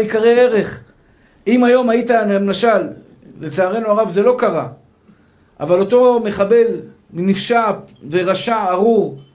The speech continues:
שהלך והרים את הגרזן ב-, באלעד על ה-, על ה-, על הקדושים שנהרגו. והיה שם את יונתן חבקוק הקדוש, שבא להילחם איתו, הוא שלח את הבן שלו ש-, ש-, ש-, ל-, למאבטח שישמור עליו, והלך להילחם איתו.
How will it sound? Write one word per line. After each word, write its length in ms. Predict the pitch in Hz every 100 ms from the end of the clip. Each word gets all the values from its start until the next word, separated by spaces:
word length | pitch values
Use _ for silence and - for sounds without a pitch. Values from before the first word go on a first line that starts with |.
| _ _ _ _
שהלך 380 | - 175 202 226 196
והרים 300 | 202 226 220
את 100 | 208
הגרזן 520 | 185 185 175 220 202
ב-, 160 | 190 180
באלעד 460 | 175 180 202 202
על 120 | 180 175
ה-, 240 | 170 170
על 100 | 165
ה-, 200 | 170 165
על 100 | 170
הקדושים 400 | 170 170 170 214
שנהרגו. 580 | 196 180 165 165 170 135 - _ _ _ _ _ _ _ _
והיה 440 | 139 180 180 175 208
שם 200 | 226 214
את 100 | 214
יונתן 480 | 202 196 190 226
חבקוק 460 | 208 196 180 233 226
הקדוש, 560 | - 196 220 208 - - _ _ _ _ _
שבא 260 | - - 214
להילחם 400 | 220 220 196 247
איתו, 160 | 247 196
הוא 80 |
שלח 280 | 156 175 165
את 60 | -
הבן 240 | 202 233
שלו 220 | 233 196
ש-, 140 | 165 - -
ש-, 400 | - 170 175 -
ש-, 220 | 170 143 -
ל-, 260 | 160 160 160
למאבטח 480 | 165 160 135 156
שישמור 420 | 156 185 - 214 226
עליו, 140 | 240
והלך 240 | 196 220 233
להילחם 400 | 214 208 247 262
איתו. 340 | 247 208 -